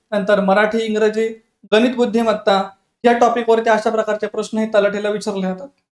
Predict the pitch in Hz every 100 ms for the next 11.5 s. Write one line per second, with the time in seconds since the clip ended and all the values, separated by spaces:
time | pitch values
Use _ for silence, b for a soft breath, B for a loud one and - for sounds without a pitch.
0 | _ - 247 226 - - _ _ _ _
1 | _ - 233 226 233 302 302 277 262 254
2 | 254 247 - - 208 208 240 254 254 262
3 | 262 233 226 226 214 214 214 _ - 226
4 | 202 220 220 233 233 247 240 226 233 233
5 | 220 226 240 240 - 226 214 208 214 -
6 | _ - 185 226 226 - 214 202 233 233
7 | 233 240 220 220 226 220 214 220 262 240
8 | 226 - _ _ _ - 208 214 220 214
9 | 214 220 226 220 226 220 226 220 220 -
10 | 214 240 262 247 240 240 247 240 220 226
11 | 220 220 220 214